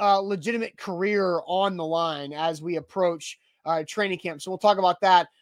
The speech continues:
uh, here coming up. But real quick, let me tell everybody about our friends at the Bone and Joint Institute. I've been saying this for now two years, about to be three years. Whenever you get hurt in life,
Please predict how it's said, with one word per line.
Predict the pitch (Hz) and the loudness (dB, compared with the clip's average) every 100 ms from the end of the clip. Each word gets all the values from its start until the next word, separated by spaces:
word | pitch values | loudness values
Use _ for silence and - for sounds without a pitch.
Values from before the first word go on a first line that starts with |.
| _ | _
uh, | 165 | -4
here | 180 196 | 0 0
coming | 185 202 190 | 2 0 2
up. | 185 160 | 0 0
But | |
real | 170 196 | 2 2
quick, | 185 202 185 | 2 0 0
let | 185 | -4
me | 180 | -2
tell | 196 180 | -2 0
everybody | 240 240 208 185 175 170 156 _ _ - | 0 0 4 6 6 2 -6 _ _ -4
about | 175 190 | 2 2
our | 180 170 | 2 0
friends | - 214 202 190 160 | 0 0 0 -4 -4
at | 202 202 208 | 2 2 2
the | 202 | -4
Bone | 170 202 208 214 | -2 0 2 0
and | 208 | -2
Joint | 185 196 196 | 0 0 0
Institute. | 202 196 202 208 196 | -6 -8 -6 -2 0
I've | 262 | 0
been | 294 | -2
saying | - 247 233 | 0 0 2
this | 233 - | -2 -4
for | 220 | -2
now | 196 | -2
two | - 294 285 | 0 2 4
years, | 262 247 240 196 - _ | 4 4 2 -2 -12 _
about | 180 220 226 | 2 4 4
to | 226 | 0
be | 220 | -6
three | 190 233 240 214 | -6 0 0 2
years. | 190 180 175 - _ | 2 0 -2 -10 _
Whenever | 185 220 269 294 | -2 2 2 2
you | 269 | 4
get | 262 | 2
hurt | - 226 247 247 | 2 4 4 4
in | 208 190 | -4 0
life, | 202 185 160 - | 2 2 -2 -10